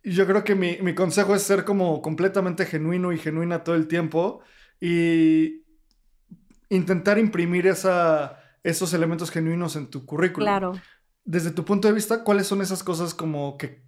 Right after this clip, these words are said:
Speaker 1: que catch the eye? O sea, que te dicen como, "Ah, estos son interesantes, voy a agendar a esta persona para una entrevista".
Speaker 2: Ok, la primera palabra es self-taught.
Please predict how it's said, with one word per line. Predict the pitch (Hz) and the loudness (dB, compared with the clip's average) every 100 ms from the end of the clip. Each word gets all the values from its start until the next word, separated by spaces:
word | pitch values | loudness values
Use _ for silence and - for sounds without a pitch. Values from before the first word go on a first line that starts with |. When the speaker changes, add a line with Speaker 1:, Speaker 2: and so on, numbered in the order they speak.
| - | -4
Speaker 1:
que | 160 151 151 151 143 139 | -2 0 0 -2 -4 -2
catch | 196 196 - | -2 0 -2
the | 175 | 2
eye? | 160 147 | 2 0
O | 147 | -2
sea, | 147 | -6
que | 147 156 | -6 -4
te | 165 | -2
dicen | 165 165 | -2 -2
como, | 156 147 | -4 0
"Ah, | 175 151 - | 0 0 -4
estos | 185 170 165 | -6 -6 -4
son | 185 | -4
interesantes, | 180 160 151 185 185 202 247 - - _ _ - | -2 -4 -2 -2 0 2 0 -4 -20 _ _ -6
voy | 156 175 | 0 2
a | 170 | 2
agendar | 160 151 160 | 0 0 0
a | |
esta | 156 175 | 0 -4
persona | 151 143 160 156 | -4 -4 -4 -4
para | 151 | -4
una | 151 | -6
entrevista". | 143 143 143 131 - - _ _ _ _ _ - | -6 -6 -6 -8 -12 -18 _ _ _ _ _ -8
Speaker 2:
Ok, | 214 220 190 - | -2 0 -2 0
la | 220 214 | 0 2
primera | 220 220 | 2 2
palabra | 214 262 254 277 | 2 2 2 2
es | - 226 240 - _ | 0 0 -2 -8 _
self-taught. | - - 214 214 - 170 - | -2 2 4 2 -4 -6 -6